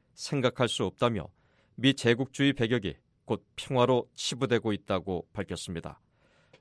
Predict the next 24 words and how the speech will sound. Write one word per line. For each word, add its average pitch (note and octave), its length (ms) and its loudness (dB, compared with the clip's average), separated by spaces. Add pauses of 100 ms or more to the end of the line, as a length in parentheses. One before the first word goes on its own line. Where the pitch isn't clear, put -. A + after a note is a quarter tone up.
미국에서는 C#3 600 4
북한이 D3 460 2 (120)
비핵화와 C#3 580 4
평화협정을 C3 760 2 (340)
상황에 C3+ 500 6
따라 A#2+ 320 4 (180)
분리, C3+ 400 2 (300)
병행하는 C3+ 600 4
것도 B2 420 -2 (220)
걸림돌이란 B2+ 760 4
지적도 G2+ 520 -4
꾸준히 C3 400 -2
제기됐었습니다. F#2 880 -6 (640)
존 D3 280 6
커비 C#3+ 320 6
전 C3+ 220 2
국무부 C#3 380 2
대변인은 C3 460 4
지난 C#3 220 2
이천십육 B2 600 0
년 A#2+ 200 0
일월 A2+ 220 0 (400)
월스트리트저널 C3 640 6
신문에 A#2+ 400 -2